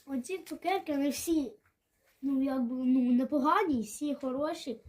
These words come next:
Ну, от такий от набор смачний.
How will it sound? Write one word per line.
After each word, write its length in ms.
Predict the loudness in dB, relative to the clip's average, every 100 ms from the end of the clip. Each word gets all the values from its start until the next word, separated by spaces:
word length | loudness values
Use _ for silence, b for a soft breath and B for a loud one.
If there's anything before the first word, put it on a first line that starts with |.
| b b b b _ _ _ _ _ _ _ -20 _ _ _ _ _ _ _ -20 _ _ -2
Ну, 180 | 0 0
от 160 | -2
такий 300 | -6 -6 -2
от 240 | 0 -2 -4
набор 460 | -4 -2 0 0 -2 -14 -10
смачний. 600 | -10 -8 -6 -6 -6